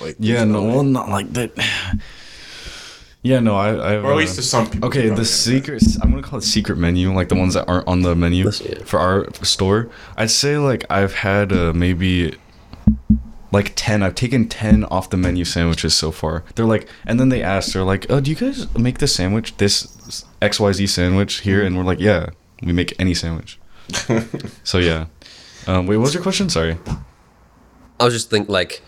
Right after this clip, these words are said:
Speaker 3: some of 'em, some of the eight hundred sandwiches, <laughs> 'cause that's a huge variety. Some of 'em don't even get made at, at all, right?
Speaker 2: No, they just sit there, like, dead weight on the menu.
Speaker 3: Yeah,
Speaker 2: It's like
Speaker 3: and
Speaker 2: collecting dust.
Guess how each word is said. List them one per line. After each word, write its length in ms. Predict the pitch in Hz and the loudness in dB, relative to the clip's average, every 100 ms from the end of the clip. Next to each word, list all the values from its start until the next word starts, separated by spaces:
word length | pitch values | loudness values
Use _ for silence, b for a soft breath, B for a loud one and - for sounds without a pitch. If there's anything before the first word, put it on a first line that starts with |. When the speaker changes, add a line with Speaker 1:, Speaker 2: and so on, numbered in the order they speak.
| B | B
Speaker 3:
some 200 | - - | 0 2
of 100 | 170 | 2
'em, 260 | 165 101 - - - | 2 0 -4 -16 0
some 200 | - 180 | 2 2
of 60 | |
the 180 | 113 87 | 0 0
eight 140 | 110 110 | -2 0
hundred 220 | 120 101 | -2 0
sandwiches, 300 | 113 104 95 | 0 0 -2
<laughs> 0 | |
'cause 220 | - - - | -4 -6 0
that's 180 | 110 110 | 0 2
a 40 | 92 | -2
huge 420 | 107 95 - - - | -2 0 -2 -4 -6
variety. 600 | 90 85 90 95 85 80 B B | -2 2 2 0 -4 -10 B B
Some 160 | - 135 | -2 0
of 100 | 147 | 2
'em 140 | 120 | 4
don't 180 | 110 110 | 4 4
even 160 | 104 95 | 2 2
get 160 | 92 | 0
made 260 | 92 95 87 | 0 0 -2
at, 120 | 80 - - - | -6 -12 -20 -4
at 120 | 92 87 | 0 2
all, 200 | 95 82 | 2 2
right? 340 | 80 87 104 | 0 0 0
Speaker 2:
No, 160 | 117 110 | -4 -4
they 120 | 98 | -2
just 200 | 104 - | -2 0
sit 200 | 110 107 | 0 0
there, 120 | 92 | 0
like, 200 | 87 82 | 0 0
dead 180 | 98 92 | 0 2
weight 220 | 92 92 | 0 2
on 100 | 85 | 2
the 80 | 85 | 2
menu. 460 | 87 85 82 82 85 | 2 0 -2 -4 -4
Speaker 3:
Yeah, 200 | - 120 | 0 2
Speaker 2:
It's 80 | 90 | 4
like 80 | 73 | 2
Speaker 3:
and 100 | 107 | 0
Speaker 2:
collecting 400 | 101 98 98 87 | -2 -8 -6 -4
dust. 400 | 90 90 85 - | 0 -2 -2 -8